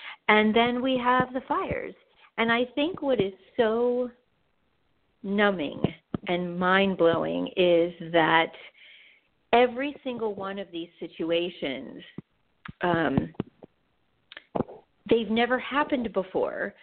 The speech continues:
So people think, "Oh, they're not going to happen." And that's really one of the things that I want to focus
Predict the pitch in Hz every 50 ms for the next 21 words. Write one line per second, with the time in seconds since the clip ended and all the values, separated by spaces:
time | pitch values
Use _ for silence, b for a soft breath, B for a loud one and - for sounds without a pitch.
0 | b b b _ - - 233 214 208 - - - 269 247 240 - 240 226 226 -
1 | - 226 208 196 196 - - - 240 269 262 190 170 180 190 180 214 214 214 214
2 | 208 208 202 202 214 - - - 196 185 185 180 180 170 170 - - 180 170 -
3 | - 113 - - - - _ _ _ b b b b b _ - 208 202 202 196
4 | 190 190 - - - 180 190 208 202 247 294 - - - - 214 214 208 202 196
5 | 190 185 175 175 180 175 - 175 160 - - 175 - - 170 175 185 180 175 156
6 | 151 165 - - 240 247 247 - 226